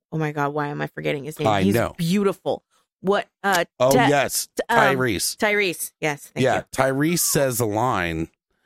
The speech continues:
Speaker 2: and he's, I'll show you the scene afterwards, but he, uh, he says a line, and The Rock snaps back, and the reason why you see,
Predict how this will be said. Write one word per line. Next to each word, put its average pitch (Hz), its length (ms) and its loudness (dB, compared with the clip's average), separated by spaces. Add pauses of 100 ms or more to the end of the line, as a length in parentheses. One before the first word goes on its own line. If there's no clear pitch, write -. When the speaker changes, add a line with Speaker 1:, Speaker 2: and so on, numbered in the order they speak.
(520)
Speaker 2:
and 101 480 0
he's, - 540 -2
I'll 110 220 0
show - 240 -2
you 143 120 -2
the 95 80 -2
scene 90 260 -2
afterwards, 85 480 -2 (420)
but 101 220 0
he, 123 320 0
uh, 101 300 0
he 104 140 -4
says 117 240 -2
a 113 40 -4
line, 127 180 -2
and 98 100 -2
The 87 60 -2
Rock 107 260 -2
snaps 95 380 -2
back, 117 440 -4
and 104 160 -2
the 101 60 0
reason 117 480 0
why 90 460 -2
you 92 220 -2
see, 110 520 -2